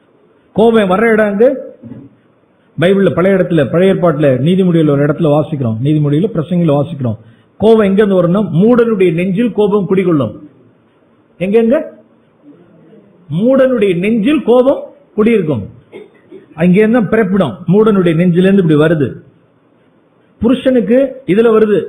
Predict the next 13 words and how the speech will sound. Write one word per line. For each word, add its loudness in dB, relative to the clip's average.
இதுல 4
வெளிப்படுது. 0
எதுல? 0
எதுலன்னு 2
தெரியுதா? -2
புருஷனுக்கு 0
எதுல 2
வெளிப்படுது 0
கோபம்? -2
கையில. 0
மனைவிக்கு 2
எதுல 4
வருது? -4